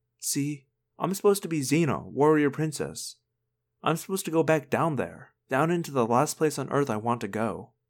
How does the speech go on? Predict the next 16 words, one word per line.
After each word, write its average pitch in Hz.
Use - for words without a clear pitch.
"I 135
have 175
to 180
think 160
it 139
over," 131
I 117
repeated. 92
"Yeah, 131
anyway, 120
I'm 135
gonna 151
go 131
now." 98
"Okay, 139
Dad," 113